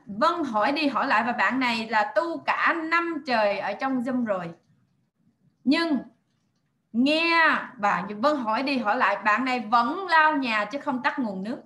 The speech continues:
Rồi bây giờ nè, lý do tại sao Vân nói như thế này và cái mấu chốt nó nằm ở đâu? Bây giờ cho Vân hỏi nè, thí dụ như,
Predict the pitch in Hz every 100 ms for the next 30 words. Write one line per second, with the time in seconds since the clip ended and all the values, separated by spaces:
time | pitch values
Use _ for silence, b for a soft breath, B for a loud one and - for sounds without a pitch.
0 | _ _ _ _ _ _ _ _ _ _
1 | _ _ _ _ _ _ _ _ _ _
2 | _ _ _ _ _ 233 226 208 254 247
3 | 208 196 165 - b b b b b -
4 | 254 339 254 208 208 247 247 240 262 311
5 | 247 247 285 196 165 - _ _ _ 196
6 | 220 202 202 262 294 330 320 302 320 285
7 | 196 190 220 214 - - _ _ _ _
8 | _ _ 233 302 226 240 254 262 226 170
9 | 262 285 180 160 _ _ _ _ 311 359
10 | 277 202 190 240 254 226